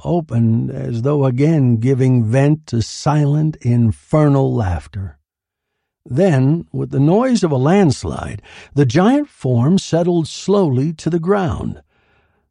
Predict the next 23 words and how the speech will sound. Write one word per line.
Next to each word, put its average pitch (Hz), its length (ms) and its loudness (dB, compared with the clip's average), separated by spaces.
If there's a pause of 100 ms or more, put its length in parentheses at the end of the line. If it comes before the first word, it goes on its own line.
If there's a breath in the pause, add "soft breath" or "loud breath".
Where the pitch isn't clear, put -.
The 117 160 -2
rock 175 380 0
half-moons 143 960 0
of 120 200 -4
curtains 120 580 -2
dropped 135 480 -2
over 127 220 -6
the 123 180 -4
expressionless, 135 960 -2
dull 127 460 -2
eyes. 120 580 -4 (680)
The 131 100 2
whole 233 280 2
great 160 340 0 (120)
figure 160 600 0
quivered 220 600 -4
and 131 480 -6
grew 202 260 -2
still. 170 720 -6 (680)
It 156 220 -4
lay 147 520 0
without 165 420 -2
movement, 196 460 0